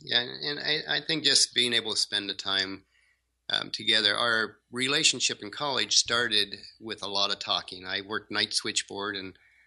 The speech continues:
and Paula, um, had a phone. At that point, the dorm, you know, there wasn't phones in every room, but her, her dorm room had a phone right outside, so she would lay in her bed, and we'd talk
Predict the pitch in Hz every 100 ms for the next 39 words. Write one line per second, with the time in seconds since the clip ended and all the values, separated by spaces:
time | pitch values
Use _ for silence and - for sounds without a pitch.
0 | _ 104 101 107 107 107 101 95 101 -
1 | 113 107 110 110 117 110 101 - 113 113
2 | 113 107 107 110 117 - 107 104 104 -
3 | 101 95 107 104 98 117 104 95 104 98
4 | 95 107 104 90 95 95 90 104 98 95
5 | 101 107 104 - - 127 107 107 104 101
6 | 101 98 - - _ _ - 110 110 101
7 | 107 104 113 104 101 95 95 - 110 101
8 | 98 - 98 120 104 107 104 101 95 101
9 | 98 98 110 117 92 104 90 -